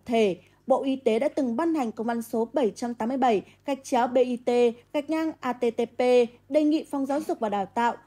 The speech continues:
và Ủy ban Nhân dân các tỉnh, thành phố trực thuộc Trung ương chỉ đạo tập trung triển khai, tăng cường các biện pháp đảm bảo an toàn vệ sinh thực phẩm. Bộ Y tế đã đề nghị đẩy mạnh công tác tuyên truyền, giáo dục kiến thức an toàn vệ sinh thực phẩm,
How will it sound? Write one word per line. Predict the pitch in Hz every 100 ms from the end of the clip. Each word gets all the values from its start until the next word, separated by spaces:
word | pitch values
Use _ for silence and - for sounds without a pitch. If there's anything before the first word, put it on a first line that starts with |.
| _
và | -
Ủy | 302 285 233
ban | 226 240
Nhân | 240
dân | 226
các | 226 254
tỉnh, | 294 233 175
thành | 220 202
phố | - 214 262
trực | 285 -
thuộc | 190
Trung | 233 220
ương | 233 247 226 _ _
chỉ | - 311
đạo | 262 262 -
tập | 247
trung | - 254
triển | 247 190 -
khai, | 233 226
tăng | 240 240
cường | 233
các | 202
biện | 247 -
pháp | 320
đảm | 311 233
bảo | 220
an | 190 247
toàn | 240
vệ | 190 196
sinh | 233
thực | 220 -
phẩm. | 240 214 180 _ _ _ _ _ _ _ _ -
Bộ | 311
Y | 349 370
tế | 285
đã | 339
đề | 320 240
nghị | 214 240
đẩy | 233
mạnh | 196 214 -
công | 220
tác | 269 269
tuyên | 277 254
truyền, | 277 240 208 -
giáo | - 294
dục | 320 -
kiến | 226 240
thức | 359
an | 302
toàn | 262 196
vệ | 196
sinh | 226
thực | 208
phẩm, | - 233 202